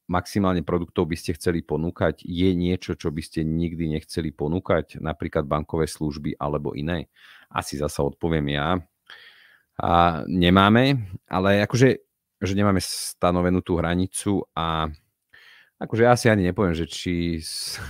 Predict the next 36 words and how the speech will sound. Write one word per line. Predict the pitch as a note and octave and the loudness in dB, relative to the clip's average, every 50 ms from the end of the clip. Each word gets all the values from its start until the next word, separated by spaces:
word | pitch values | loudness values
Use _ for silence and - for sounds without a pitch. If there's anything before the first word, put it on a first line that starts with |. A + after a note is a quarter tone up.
| - A2+ F#2+ E2+ D#2+ - | -6 -6 -6 -6 -8 -12
<laughs> | _ - - - - - - _ | _ -16 -16 -14 -14 -16 -18 _
teraz | _ - - D#2 D2+ | _ -12 -10 -10 -10
zase | D2+ - - | -10 -10 -12
to | D#2 - D#2 | -8 -8 -6
niektorí | D2+ D#2 D#2 - _ - E2 D#2+ | -4 -4 -6 -6 _ -4 -2 -2
iní | D#2+ D#2+ D#2 D#2 D#2 D#2+ | -2 -2 -4 -4 -2 -4
ľudia | D#2+ E2 D#2+ D#2+ D2+ E2 D#2+ | -4 -4 -4 -2 0 0 -2
budú | D2 D2+ E2 D2 D#2+ | -2 -4 -8 -10 -10
potom | - - D#2+ - | -10 -8 -8 -8
vkladať | D#2+ - _ - E2 E2+ D#2 | -8 -6 _ 2 2 2 2
nám | E2+ E2 D#2+ | 2 -2 0
do | D#2 E2+ | 0 0
rúk, | E2+ F2 E2+ D#2+ | 2 2 0 -2
že | D#2 D#2 D#2+ D#2 | -2 -2 0 2
vlastne | D2+ D#2 D#2 - - E2 | 0 0 -2 -4 -10 -10
Finax | - - E2 E2 D#2 | -6 -4 -4 -4 -4
bude | D2+ E2 D#2+ | -2 -2 -2
robiť | D#2 D#2+ D#2+ E2+ | -2 -2 -4 -6
chcieť | - - F2 D#2+ | -8 -8 -10 -6
to | _ E2+ | _ -2
a | E2+ E2 | -2 0
to. | - - F2+ F#2 F2 _ _ _ _ - - - _ - - _ _ _ _ _ | 0 0 0 0 -2 _ _ _ _ -20 -20 -20 _ -20 -20 _ _ _ _ _
A | - F2+ E2+ E2+ E2+ E2 E2 E2 E2 E2+ E2+ E2+ E2+ F2+ | -6 -2 0 2 4 4 4 6 4 4 4 4 2 2
n-, | F#2 G2 G2+ G2+ G#2 G#2+ | 2 2 4 4 4 4
akože | A2 A2 - A2+ A2+ | 2 2 2 2 4
ne-, | A2+ A2+ A2+ A2+ | 6 6 6 6
nekladieme | A2+ A#2+ A#2 - C3 A2 G#2 F#2+ F#2+ | 6 4 6 6 4 6 6 4 2
si | F#2 - | 0 0
nejaké | G2+ F#2+ F#2 - - | 0 0 0 2 2
ani | G2 F#2+ F#2+ | 2 2 4
limity | F2+ F#2 G2 G2 G#2 G2+ - F#2+ | 2 2 2 2 0 -2 -4 -10
v | F2 - | -10 -4
tom, | - F#2+ F#2+ | -2 -2 -2
čo | - - F#2 D#2 _ _ | -2 -4 -8 -8 _ _
akože | - D#2 _ - E2+ | -16 -14 _ -10 -12
v | D#2+ - | -12 -14